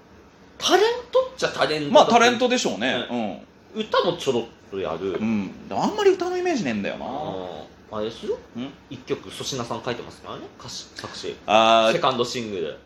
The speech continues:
Speaker 2: あの人、もう粗品さんはちょっとね、才能がエグすぎてもう、
Speaker 1: うん。
Speaker 2: もういいってなっちゃうね。
Speaker 1: あー、第二の、
Speaker 2: 年下だけど。
Speaker 1: 第二のキングオブコングの
Speaker 2: うん。うん。
Speaker 1: 西野さんみたいな感じですか？
Speaker 2: またちょっとでもベクトル違うけどね、
Speaker 1: あー。
Speaker 2: なんか。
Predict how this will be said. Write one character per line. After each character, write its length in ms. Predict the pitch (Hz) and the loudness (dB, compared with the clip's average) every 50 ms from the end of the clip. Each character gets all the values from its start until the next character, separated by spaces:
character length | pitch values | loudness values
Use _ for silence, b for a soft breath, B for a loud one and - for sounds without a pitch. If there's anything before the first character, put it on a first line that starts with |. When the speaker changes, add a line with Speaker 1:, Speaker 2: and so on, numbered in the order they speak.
| _ _ | _ _
Speaker 2:
あ 120 | 165 208 | 2 4
の 100 | 427 480 | 4 4
人、 340 | 494 - - - - - 151 | 2 0 -4 -10 -12 -10 -6
も 120 | 143 147 | -4 -2
う 40 | 151 | -2
粗 120 | 156 - 294 | 0 0 0
品 160 | - - 427 | 2 2 2
さ 200 | 440 427 427 415 | 4 4 6 6
ん 20 | 415 | 6
は 60 | 403 | 6
ち 60 | 403 | 6
ょ 40 | 403 | 4
っ 20 | 403 | 4
と 100 | 370 226 | 4 2
ね、 180 | 277 254 - | 2 2 0
才 360 | 240 - - - 330 370 392 | 0 -2 0 4 4 4 4
能 200 | 392 403 392 392 | 4 4 2 4
が 100 | - 370 | 4 4
エ 80 | 359 349 | 4 6
グ 120 | 277 339 | 4 2
す 140 | 359 - 370 | 2 4 4
ぎ 100 | 349 277 - | 4 4 4
て 80 | 269 | 2
も 160 | 123 127 127 | 2 2 -2
う、 20 | - | -4
Speaker 1:
う 20 | - | -4
ん。 100 | - - - - - _ | -10 -18 -20 -20 -20 _
Speaker 2:
も 140 | - 165 160 | -8 -8 -6
う 40 | 160 | -2
い 180 | - 339 349 277 | 0 0 2 0
い 0 | |
っ 20 | |
て 140 | - - 131 | 0 -2 -2
な 120 | 113 107 101 | -2 -2 -2
っ 40 | - | -2
ち 100 | - 80 | -6 -8
ゃ 40 | - | -8
う 20 | |
ね。 60 | - - | -8 -8
Speaker 1:
あ 280 | 95 98 90 92 95 98 | -6 -6 -4 -6 -6 -8
ー、 60 | 98 - | -4 -2
第 200 | 123 156 151 131 | 0 0 0 0
二 80 | 110 104 | -2 -2
の、 60 | 101 | -4
Speaker 2:
年 140 | 95 101 98 | -4 -4 -4
下 160 | 95 117 101 | -4 -4 -4
だ 100 | 92 87 | -4 -4
け 100 | 95 85 | -6 -8
ど。 120 | 73 60 - | -10 -8 -6
Speaker 1:
第 160 | 107 104 104 | -6 -4 -4
二 180 | 98 95 95 | -4 -4 -6
の 280 | 85 80 80 78 78 85 - | -6 -8 -8 -8 -8 -10 -8
キ 100 | 127 110 | -8 -8
ン 80 | 95 90 | -6 -6
グ 60 | 92 | -8
オ 20 | |
ブ 60 | 90 - | -8 -6
コ 100 | - 101 | -8 -6
ン 120 | 95 90 | -6 -6
グ 240 | 85 87 85 82 85 85 | -6 -6 -6 -6 -6 -6
の 440 | 85 82 78 78 78 78 78 76 76 | -6 -6 -4 -4 -6 -6 -6 -6 -6
Speaker 2:
う 40 | 110 | -6
ん。 40 | 101 | -6
う 20 | - | -6
ん。 60 | - - - - - - - | -8 -12 -16 -20 -20 -16 -12
Speaker 1:
西 180 | 117 104 - - | -8 -8 -6 -6
野 60 | 90 | -6
さ 100 | - 80 | -8 -10
ん 40 | 80 | -12
み 60 | 80 | -12
た 80 | - - | -12 -12
い 40 | |
な 40 | 71 | -14
感 100 | 76 78 | -14 -14
じ 20 | 82 | -16
で 60 | - | -18
す 60 | - | -16
か？ 100 | - 285 277 - - - - - - - - - B B B B B B B B B - | -16 -16 -16 -16 -20 -20 -20 -20 -20 -20 -20 -20 B B B B B B B B B -4
Speaker 2:
ま 200 | 104 117 131 131 | 2 4 4 6
た 80 | - 202 | 6 4
ち 60 | 202 311 | 4 4
ょ 40 | 302 | 4
っ 20 | |
と 80 | 233 180 | 4 2
で 60 | 165 | 2
も 100 | 143 120 | 2 0
ベ 100 | - - | 0 -2
ク 80 | - - | 0 2
ト 100 | - 233 | 4 4
ル 80 | 233 | 4
違 300 | 208 - 190 202 240 247 | 4 4 4 6 6 6
う 40 | 240 | 6
け 100 | 240 202 | 4 2
ど 100 | 139 107 | 2 2
ね、 300 | 90 90 92 90 85 80 80 | -2 -4 -4 -4 -6 -6 -8
Speaker 1:
あ 20 | 85 | -8
ー。 20 | |
Speaker 2:
な 140 | 98 98 98 | -8 -8 -8
ん 80 | 98 | -8
か。 240 | 87 - 82 - - | -6 -8 -8 -8 -8